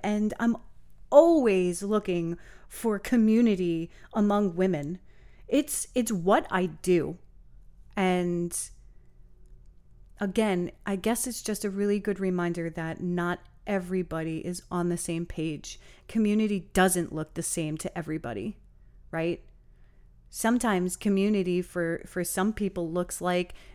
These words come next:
they are in authority, have authority over other people in the community. And that's just not my speed. So, um,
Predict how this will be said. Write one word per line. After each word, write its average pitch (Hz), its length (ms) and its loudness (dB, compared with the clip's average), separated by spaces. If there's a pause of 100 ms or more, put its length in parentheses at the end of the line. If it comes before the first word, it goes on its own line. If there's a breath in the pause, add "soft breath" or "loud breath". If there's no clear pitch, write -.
(1160 loud breath)
they 175 540 0
are 185 180 0
in 208 380 0
authority, 196 640 -2
have 175 440 -4
authority 220 460 0
over 180 300 -2
other 180 220 -2
people - 420 -4
in 240 160 2
the 302 60 2
community. 294 640 -2 (840)
And 190 460 0
that's - 540 -6
just - 240 -6
not 165 180 -2
my 151 160 -6
speed. - 560 -8
So, - 460 -12 (1700 soft breath)
um, 175 540 -2